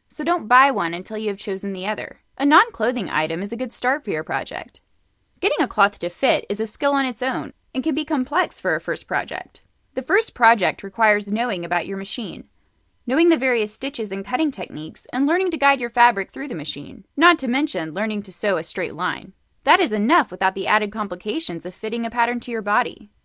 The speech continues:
You can use the easy tote bag pattern for beginners. It is a fun, practical item to make. If your first project is clothing,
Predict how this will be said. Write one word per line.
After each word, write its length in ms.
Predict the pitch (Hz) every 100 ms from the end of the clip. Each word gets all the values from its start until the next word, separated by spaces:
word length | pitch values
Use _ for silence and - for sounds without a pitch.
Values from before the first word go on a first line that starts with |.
| _ _ 302
You 120 | 453
can 120 | 381
use 160 | 302 262
the 180 | -
easy 220 | 269 254 262
tote 300 | 277 440 185
bag 260 | 165 160
pattern 340 | - 185 196 233
for 100 | 220
beginners. 640 | 226 339 185 - - - _
It 80 | 320
is 100 | 320
a 80 | 294
fun, 460 | - 277 311 240 240
practical 420 | 233 214 240 233
item 300 | 165 170 208
to 100 | 240
make. 380 | 277 208 - _ _ _ _ -
If 180 | 294 277
your 120 | 277
first 300 | 302 370 -
project 340 | 233 196 190
is 100 | 180
clothing, 540 | - 226 233 165 165